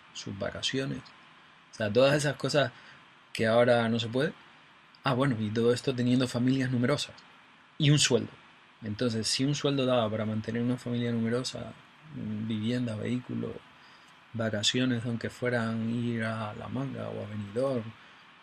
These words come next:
a remojarse en meado, vale. Y, y con perdón para quien viva en La Manga y Benidorm, pero ya me entienden, ¿no? Cuando llegan tres millones de madrileños o quien sea al, al mismo sitio, pues,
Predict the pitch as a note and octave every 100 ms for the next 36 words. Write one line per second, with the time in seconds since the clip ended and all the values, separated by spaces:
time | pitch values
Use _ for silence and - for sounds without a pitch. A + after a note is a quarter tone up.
0 | - A#2 A2+ A2 A2 A2 A2 A2 G#2+ A2
1 | A2 A2 G#2+ A#2+ - A#2+ A#2+ C3+ C3 A2+
2 | C#3+ D3+ C#3 - - - - - G#2+ A#2+
3 | G#2 A2 - - - - G#2 G2+ G2+ A2+
4 | A2 A2 G#2+ G#2+ A2+ A2+ A2 A2 A2 A2
5 | G#2+ G#2+ G#2+ A2 A#2 A#2 - - - -
6 | G2 G2 G#2+ G#2+ G#2+ G2+ G2 G#2+ A2+ G2
7 | F#2 F#2+ G#2+ A2 A#2 A2+ - - - -
8 | A#2 A2+ A2+ A2+ A#2 A2 A2 G#2+ G#2+ A2
9 | A#2+ A#2 A2 G#2+ A2+ G#2+ G#2+ G#2+ G#2+ G#2+
10 | A#2+ A2+ A2 A2 G#2 G#2 G#2 A2 A2+ -
11 | A#2 C3 D3+ B2+